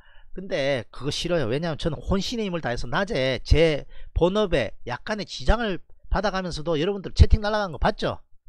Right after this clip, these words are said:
그렇게 하는데 성의 없는 사람들하고 같이 하면 저 열받아서 안 되죠. 그래서 그렇습니다. 날리는 이유가. 자, 정원님,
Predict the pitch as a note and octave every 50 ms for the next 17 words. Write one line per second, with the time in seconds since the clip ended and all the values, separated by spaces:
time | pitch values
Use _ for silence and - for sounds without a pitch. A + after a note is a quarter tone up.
0 | - - - - - - G3+ - G3 F3 F3 F3+ F3+ D#3+ C3 B2 A#2+ F#2 F2 -
1 | - - D#3+ F#3 G3+ E3+ D3 C#3+ B2+ D#3 D3 B2+ A#2 G#2 - - C#3 - - E3+
2 | D3 B2+ G#2+ F#2+ - - - - - - - - A#2+ A2+ A2+ B2+ D3+ D3+ F#3 E3
3 | D3 - G2 E2 E2 - - - - - - - - - E3 E3+ - B2 G#2 G2+
4 | - - G2 G#2 F#2 E2 F2 G2+ G#2+ G#2 G#2+ G#2+ G#2+ G#2+ G2 F2 E2 F2 F#2 -
5 | F#2+ E2+ D#2 D#2 - - - - _ _ _ _ _ _ _ _ _ _ _ _
6 | _ _ _ _ - _ _ _ _ - _ _ _ - - _ _ _ - -
7 | - - - - - _ - - - - - - - - - - - - C#3 D#3
8 | D3 A2+ G#2+ - D3 D#3 F3 F3+ F#3 F3 C#3+